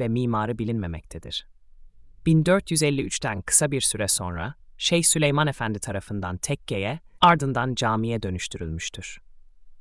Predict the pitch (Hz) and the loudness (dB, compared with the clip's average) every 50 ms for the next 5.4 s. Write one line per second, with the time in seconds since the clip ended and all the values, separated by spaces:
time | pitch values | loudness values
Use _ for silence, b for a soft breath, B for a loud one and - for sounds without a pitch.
0 | - - - 226 254 247 - 190 165 - 156 143 156 151 143 165 165 147 127 110 | -8 2 4 4 6 6 6 4 4 0 0 2 2 2 4 4 2 2 2 0
1 | 104 98 90 85 85 82 82 90 - - - - - - - 139 147 143 151 156 | -2 -2 -4 -4 -4 -6 -6 -8 -10 -14 -20 -12 -2 0 2 6 8 8 6 6
2 | 147 135 120 120 113 113 113 110 107 98 98 95 92 - 92 87 82 82 80 98 | 6 2 2 2 0 0 0 -2 -2 -2 -4 -4 -4 -4 -4 -4 -4 -4 -4 -6
3 | 123 - - - - - - - - - - 185 175 - 196 190 196 - 147 - | -8 -10 -14 -20 -20 -20 -16 -6 -2 0 2 2 2 2 2 2 2 2 -2 -2
4 | - 160 156 147 151 147 139 - - - 139 - 147 147 131 127 107 98 90 90 | 0 0 0 2 2 0 0 0 0 -2 -2 0 0 0 0 0 -2 -2 -2 -2
5 | 87 85 82 76 78 87 98 | -2 -2 -4 -4 -6 -8 -8